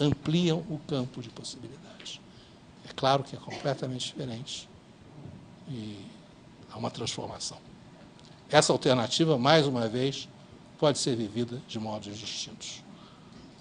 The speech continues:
Uma das diferenças importantes que creio merecer reflexão é perguntar se essa conduta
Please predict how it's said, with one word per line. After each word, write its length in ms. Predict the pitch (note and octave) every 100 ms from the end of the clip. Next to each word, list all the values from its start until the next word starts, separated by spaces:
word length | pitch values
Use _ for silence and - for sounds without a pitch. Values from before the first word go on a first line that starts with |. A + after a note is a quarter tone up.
| -
Uma 160 | E3+ D#3+
das 160 | C#3+
diferenças 520 | D3+ D3 C#3+ C#3+ C3
importantes 800 | C#3+ C3+ B2+ - C3+ A#2 - - - - - - -
que 120 | -
creio 340 | - D3 B2+
merecer 420 | A#2 A2 G2+ - G#2+
reflexão 720 | G#2+ B2 - - F3 G3 G3+ - - - - -
é 60 | D#3+
perguntar 600 | - C#3+ C3 - G#2 - - - -
se 200 | - -
essa 180 | D#3+ D#3
conduta 580 | - C#3 A#2+ A#2+ A2+